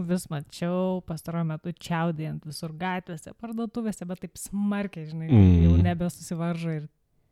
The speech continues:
Speaker 1: taip vis, viską apimančiai čiaudėja.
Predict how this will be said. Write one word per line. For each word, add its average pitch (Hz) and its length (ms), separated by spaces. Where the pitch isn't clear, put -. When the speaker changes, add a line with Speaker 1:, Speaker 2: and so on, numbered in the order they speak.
Speaker 1:
taip 175 180
vis, 180 260
viską 196 400
apimančiai 156 480
čiaudėja. 156 500